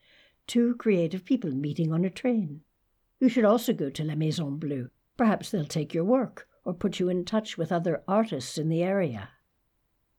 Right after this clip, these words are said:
Sounds like a good idea. And a way of meeting people, interesting people, the ones who will populate my new life.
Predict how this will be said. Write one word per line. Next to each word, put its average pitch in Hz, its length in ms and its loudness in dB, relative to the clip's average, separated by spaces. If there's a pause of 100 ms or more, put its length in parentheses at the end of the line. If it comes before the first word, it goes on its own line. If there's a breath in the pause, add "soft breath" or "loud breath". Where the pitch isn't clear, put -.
(100)
Sounds - 320 -4
like 127 140 -8
a 143 60 -6
good 156 200 -4
idea. 131 580 -6 (960)
And 185 240 -2
a 117 60 -8
way 143 180 -6
of 131 140 -8
meeting 151 320 -2
people, 110 340 -10 (320 loud breath)
interesting 135 840 -2
people, 123 460 -12 (340)
the 165 100 -4
ones 165 420 2
who 160 100 -2
will 147 140 -4
populate 131 720 -6
my 151 300 -6
new 143 280 -6
life. 139 600 -8